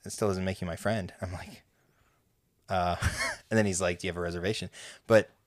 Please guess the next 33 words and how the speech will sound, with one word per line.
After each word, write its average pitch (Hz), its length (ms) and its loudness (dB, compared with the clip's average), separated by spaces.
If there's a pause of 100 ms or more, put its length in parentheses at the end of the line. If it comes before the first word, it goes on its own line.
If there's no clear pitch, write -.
(180)
the, 101 320 0
the 98 100 2
play, 113 480 2
the, 90 340 2
the 90 360 -6
cast 110 320 -2
members, 85 640 -4 (1000)
they're, 107 460 4
they're 98 260 2
acting, 90 680 -2
you 127 100 -4
know, 95 140 0
they're, 98 140 -2 (120)
they're 107 120 2
pl-, - 260 -10
the, 107 300 2
the 98 120 2
roles 104 340 6
that 90 120 -6
they 90 100 0
play, 87 380 -4 (880)
I 98 100 0
think, 92 260 -2
helped - 540 0
to - 140 -4
make 92 300 -2 (240)
sort 95 280 0
of 87 60 -10
that 87 300 -2 (720)
immersion 95 520 4
a 90 60 2
bit 90 200 -2
better. 87 360 -2